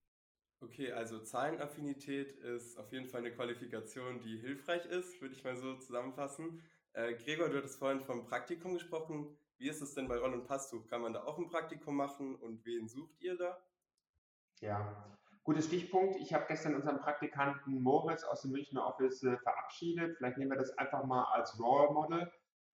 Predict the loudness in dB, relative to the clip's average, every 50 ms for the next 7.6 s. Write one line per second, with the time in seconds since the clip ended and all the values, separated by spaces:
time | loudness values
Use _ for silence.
0 | _ 2 8 8 8 10 8 6 4 2 2 6 8 8 8 8 2 4 4 6
1 | 8 8 8 6 6 4 4 4 6 4 4 4 2 -2 -4 -6 -10 -4 -4 -2
2 | 0 2 2 4 2 2 0 -4 -8 -4 0 2 2 2 2 0 -2 -4 -2 2
3 | 6 6 6 6 6 4 4 4 4 4 4 2 0 0 -4 0 2 4 4 4
4 | 2 2 0 -2 -2 0 2 4 4 4 4 4 2 2 2 0 -4 _ 0 0
5 | 0 0 -2 -2 -2 -2 2 2 2 2 2 -2 -2 -4 -6 -6 0 2 4 6
6 | 6 4 2 -2 -8 -14 -16 _ _ _ _ _ -2 0 4 4 6 6 6 4
7 | 2 0 2 0 -2 -2 0 2 6 6 6 6